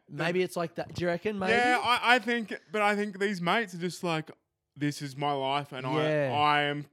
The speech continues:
Speaker 2: I think it's like, it's a real con-, whether, whether it's subconscious for them, but for me, I've seen it. But I, I look at them, I'm like, and this is just me projecting
Speaker 1: Yeah, yeah,
Speaker 2: shit,
Speaker 1: yeah.
Speaker 2: but I go, "You just seem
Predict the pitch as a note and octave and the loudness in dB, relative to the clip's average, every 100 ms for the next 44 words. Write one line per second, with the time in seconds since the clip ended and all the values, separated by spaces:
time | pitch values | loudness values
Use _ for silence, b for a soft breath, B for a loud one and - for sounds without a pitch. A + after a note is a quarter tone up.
0 | - - D#3 D#3+ D#3+ - E3+ - E3 E3+ | -8 -4 -4 -4 -8 -6 -8 -8 -10 -6
1 | E3 F3 E3+ F#3 E3 _ E3 F#3+ G#3+ F#3 | -4 -4 -4 -8 -10 _ -4 -2 -2 -4
2 | - F3 F#3 G3 - - - - F3 D3+ | -6 -2 0 -2 -4 -12 -18 -12 -8 -8
3 | - D3+ D#3 E3 D#3 D3+ F#3+ F#3 - D3+ | -4 -6 -6 -8 -6 -4 -4 -6 -10 -8
4 | C#3 C#3 C3 B2+ - b b b - C#3 | -4 -2 0 -2 -6 b b b -16 -10
5 | C3 D#3 D3+ C#3+ C#3+ C#3+ D3 D3+ C#3 C#3 | -6 -6 -2 0 2 2 2 -2 -2 -4
6 | C3+ C3 B2+ B2+ - _ b b B2+ A2+ | -4 -4 -6 -8 -12 _ b b -10 -10
7 | A2+ A2+ A#2 A#2 - - A#2 B2 C#3 D#3+ | -12 -8 -8 -8 -12 -12 -6 -6 -2 0
8 | E3 E3 F3 D3+ C#3+ C#3+ C3+ E3 E3+ E3+ | 2 2 2 0 -2 -2 0 2 2 4
9 | E3+ E3+ E3+ F3 - - D#3 E3 D#3 E3 | 4 2 0 -6 -10 -16 -8 -6 -6 -8
10 | - D3+ D3 C#3+ C#3+ | -4 -4 -4 -6 -12